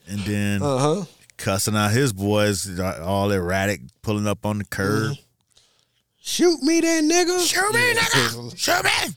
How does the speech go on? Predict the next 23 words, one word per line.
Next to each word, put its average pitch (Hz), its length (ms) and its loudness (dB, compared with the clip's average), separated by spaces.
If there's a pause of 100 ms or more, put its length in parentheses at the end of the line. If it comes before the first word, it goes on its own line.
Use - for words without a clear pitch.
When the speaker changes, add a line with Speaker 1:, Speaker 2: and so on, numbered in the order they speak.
(120)
Speaker 2:
Yeah. 120 360 -2 (300)
Speaker 1:
Ha-, 95 140 0
like 98 160 0
I - 40 0
Speaker 2:
Yeah. 107 40 0
Speaker 1:
said, 104 300 0
having 107 260 2
a 98 60 -2
Franklin 101 420 -2
fit. 98 320 -2 (1000)
Speaker 2:
Mm-hmm. 120 540 -8 (160)
Speaker 1:
"Scully, 339 420 -2
come 370 280 -2
get 381 260 -2
your 370 160 0
boys." 381 680 0 (600)
Speaker 2:
Mm-hmm. 135 420 0
Speaker 1:
So 147 100 2
Scully 120 440 0
let 110 220 0
her 110 40 0
in 110 300 0
calmly. 107 540 -4